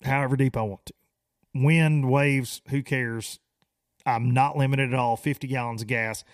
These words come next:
the X twenty-one Pro. Listen, everybody's pinching pennies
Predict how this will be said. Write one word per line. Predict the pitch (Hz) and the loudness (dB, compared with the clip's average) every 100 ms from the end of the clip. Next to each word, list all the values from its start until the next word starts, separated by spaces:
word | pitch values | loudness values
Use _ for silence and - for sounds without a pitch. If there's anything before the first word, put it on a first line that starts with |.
| - - | -20 -4
the | 127 127 | 0 0
X | - | -2
twenty-one | 127 123 123 117 | -4 -2 -2 -2
Pro. | 135 120 - - _ _ _ _ - | -4 -4 -8 -20 _ _ _ _ 0
Listen, | 135 - 101 - _ _ _ _ _ _ _ _ _ _ - | 0 0 -4 -10 _ _ _ _ _ _ _ _ _ _ 2
everybody's | 160 165 147 143 | 4 4 2 2
pinching | 160 151 151 139 | 0 0 0 2
pennies | 160 160 156 - | 2 2 0 -4